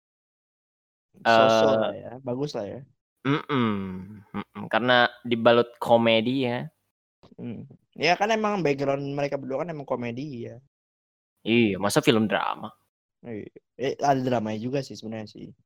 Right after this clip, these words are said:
Speaker 2: Oh iya benar.
Speaker 1: Iya, masa film
Speaker 2: Kalau
Speaker 1: thriller gitu nah harusnya.
Speaker 2: <laughs>
Speaker 1: Oh, mau jadi film drama, Cuk.
Speaker 2: Bukan film dokter-dokteran walaupun sutradaranya dokter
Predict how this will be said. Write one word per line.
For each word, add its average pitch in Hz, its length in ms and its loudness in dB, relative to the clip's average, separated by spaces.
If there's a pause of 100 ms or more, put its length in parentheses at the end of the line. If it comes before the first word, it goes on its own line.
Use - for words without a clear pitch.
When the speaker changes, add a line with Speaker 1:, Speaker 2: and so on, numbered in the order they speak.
(220)
Speaker 2:
Oh 127 120 8
iya 127 80 10
benar. 104 480 2 (480)
Speaker 1:
Iya, 113 560 -10
masa 123 240 -8
film 147 140 2
Speaker 2:
Kalau 104 140 2
Speaker 1:
thriller 113 360 -6 (160)
gitu 147 360 -4
nah 127 200 -6
harusnya. 127 640 -10 (320)
Speaker 2:
<laughs> - 600 2 (140)
Speaker 1:
Oh, 151 240 0 (800)
mau 156 80 -6
jadi 135 240 -8
film 131 240 -12
drama, 147 480 -14
Cuk. - 160 -20 (1120)
Speaker 2:
Bukan 131 240 0
film 147 240 4
dokter-dokteran 147 880 6
walaupun 147 420 8
sutradaranya 139 600 6
dokter 147 400 4